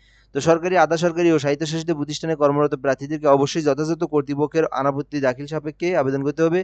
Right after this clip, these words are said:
আবেদনকারীকে তার সর্বশেষ অর্জিত শিক্ষাগত যোগ্যতার বিষয়টি কিন্তু বিবেচনা করতে হবে এবং এখানে আবেদনে উল্লেখ করতে হবে। এরপরে দেখব নিয়োগের জন্য প্রার্থী নির্বাচনের ক্ষেত্রে বিধিমতে লিখিত ও ব্যবহারিক মৌখিক পরীক্ষা অনুষ্ঠিত হবে। কেবল লিখিত ও ব্য-, ব্যবহারিক পরীক্ষায় উত্তীর্ণ প্রার্থীগণ মৌখিক পরীক্ষায় অংশগ্রহণের জন্য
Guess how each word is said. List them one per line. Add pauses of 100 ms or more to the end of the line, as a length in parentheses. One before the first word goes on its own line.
(440)
আবেদনকারীকে
তার
সর্বশেষ
অর্জিত
শিক্ষাগত
যোগ্যতার
বিষয়টি
কিন্তু
বিবেচনা
করতে
হবে
এবং
এখানে
আবেদনে
উল্লেখ
করতে
হবে। (1700)
এরপরে
দেখব
নিয়োগের
জন্য
প্রার্থী
নির্বাচনের
ক্ষেত্রে
বিধিমতে
লিখিত
ও
ব্যবহারিক
মৌখিক
পরীক্ষা
অনুষ্ঠিত
হবে।
কেবল
লিখিত
ও
ব্য-,
ব্যবহারিক
পরীক্ষায়
উত্তীর্ণ
প্রার্থীগণ
মৌখিক
পরীক্ষায়
অংশগ্রহণের
জন্য